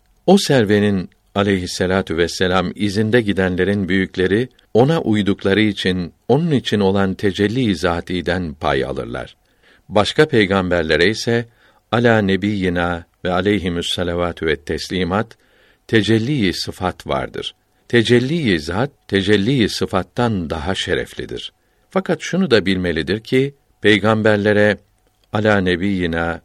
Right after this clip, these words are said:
ve aleyhimüsselavatü ve teslimat, tecelli-i sıfatta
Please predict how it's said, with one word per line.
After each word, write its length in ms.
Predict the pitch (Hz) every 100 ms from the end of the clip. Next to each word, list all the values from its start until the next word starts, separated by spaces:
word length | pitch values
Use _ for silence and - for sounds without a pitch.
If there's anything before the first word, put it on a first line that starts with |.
| _
ve 80 | 87
aleyhimüsselavatü 1080 | 90 104 95 87 82 - 90 87 90 82 85
ve 80 | 76
teslimat, 880 | - 76 - 90 90 90 113 - _ _ _ _
tecelli-i 640 | 117 101 123 123 185 135 90
sıfatta 720 | - 85 87 - - 104